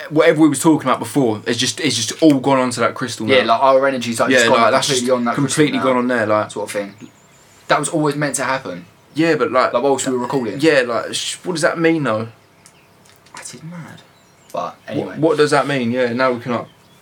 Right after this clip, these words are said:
Speaker 1: both tap into, like, the same energy.
Speaker 2: Yeah, that's, that, that's it. But, uh, like, going back to, like, energy and stuff like that, like
Speaker 1: I wanna get this bit off here. Look, this bit. I just wanna, just, like, for, for,
Speaker 2: I know.
Speaker 1: like,
Speaker 2: Yeah.
Speaker 1: for, like, um, what is it?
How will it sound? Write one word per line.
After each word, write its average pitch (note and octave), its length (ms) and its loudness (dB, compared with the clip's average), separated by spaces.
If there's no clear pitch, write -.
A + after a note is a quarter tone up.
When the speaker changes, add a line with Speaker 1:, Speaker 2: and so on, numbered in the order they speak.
Speaker 1:
both B2+ 240 4
tap B2 220 -4
into, B2 200 -4
like, A#2 100 -2
the A#2+ 40 -10
same B2 300 0
energy. A#2 280 -2
Speaker 2:
Yeah, A#2 140 -2
that's, - 260 -8
that, B2+ 280 -14
that's - 300 -8
it. B2+ 200 -12
But, A#2 180 0
uh, C3 120 2
like, C3 180 -2
going E3+ 200 4
back D#3+ 140 0
to, - 100 -2
like, - 100 0
energy C3 260 -2
and G#2 80 -6
stuff - 180 -10
like A2+ 180 0
that, F2+ 80 -2
like G2+ 360 -2
Speaker 1:
I C#3+ 60 6
wanna D3+ 140 4
get B2+ 160 -2
this D3 160 2
bit A2+ 160 -2
off A2 180 -2
here. C#3 220 0
Look, A#2+ 240 0
this B2 160 -8
bit. A2 200 0
I G#2+ 40 -2
just B2 160 -2
wanna, B2 180 -6
just, - 200 -2
like, C3+ 160 2
for, B2+ 320 -2
for, - 160 -4
Speaker 2:
I A#2+ 60 0
know. B2 100 2
Speaker 1:
like, A#2 160 0
Speaker 2:
Yeah. G#2 420 0
Speaker 1:
for, - 180 -4
like, B2+ 260 2
um, B2 240 2
what A#2 160 -2
is G#2+ 80 -4
it? A2+ 180 -4